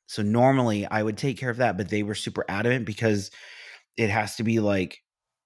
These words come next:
I don't know, some particular resolution or something 'cause of brand standards, whatever, they wanna do it, fine.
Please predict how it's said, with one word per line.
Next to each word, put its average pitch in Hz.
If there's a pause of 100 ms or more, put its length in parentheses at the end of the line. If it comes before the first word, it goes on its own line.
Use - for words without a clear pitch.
(440)
I 117
don't 104
know, 98
some 101
particular 101
resolution 104
or 92
something 104
'cause 98
of 98
brand 95
standards, 98
whatever, 95
they 92
wanna 92
do 90
it, - (100)
fine. 73